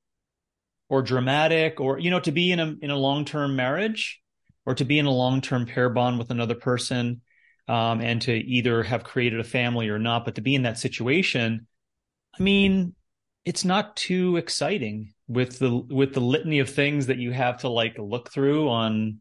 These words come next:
whatever media it is or h-, media is today or how you get information.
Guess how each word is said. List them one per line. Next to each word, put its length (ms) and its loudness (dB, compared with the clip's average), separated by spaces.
whatever 360 -2
media 400 0
it 60 0
is 240 2
or 140 0
h-, 120 -8
media 320 2
is 200 -2
today 260 -2
or 80 0
how 120 -2
you 140 0
get 140 0
information. 680 -4